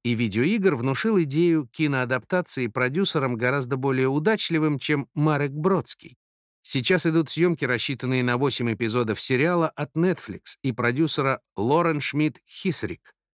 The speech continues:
«Сорви голова» и «Защитники» на Netflix, с Генри Кавиллом в главной роли. Сериал снимается в Венгрии, так как он не мог бы существовать в другом месте, по словам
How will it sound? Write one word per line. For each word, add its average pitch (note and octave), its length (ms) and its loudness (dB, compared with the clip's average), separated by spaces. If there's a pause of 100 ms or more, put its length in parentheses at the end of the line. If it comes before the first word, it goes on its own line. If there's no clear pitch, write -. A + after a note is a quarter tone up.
«Сорви D#3+ 400 2
голова» D3+ 440 0
и C3 100 0
«Защитники» B2 720 -2
на B2 220 2
Netflix, - 540 -4 (360)
с F#2 160 -2
Генри A#2 440 2
Кавиллом D#3+ 560 2
в C3 40 -2
главной B2+ 400 0
роли. G2 320 -2 (360)
Сериал G3+ 440 2
снимается G3+ 480 0
в - 20 0
Венгрии, A#2+ 600 0 (220)
так C3+ 180 0
как C3+ 180 -4
он D#3 180 2
не E3+ 120 4
мог F3 220 2
бы G#2+ 120 -4
существовать B2+ 760 -2
в C#3 40 -6
другом D3+ 340 0
месте, C#3+ 380 -2
по G#2+ 140 -4
словам A2 420 0